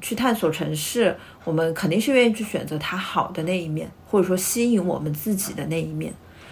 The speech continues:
我相信每个城市都有它自己的问题存在，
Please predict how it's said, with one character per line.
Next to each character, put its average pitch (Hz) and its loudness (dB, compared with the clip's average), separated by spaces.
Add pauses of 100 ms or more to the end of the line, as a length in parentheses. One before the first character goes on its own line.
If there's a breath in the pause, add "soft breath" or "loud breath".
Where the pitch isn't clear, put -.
(140)
我 170 0
相 220 6
信 294 4
每 202 6
个 170 2
城 160 -2
市 156 -4
都 208 4
有 180 6
它 160 0
自 160 -4
己 170 4
的 156 -2
问 185 2
题 - -8
存 - -8
在， 185 0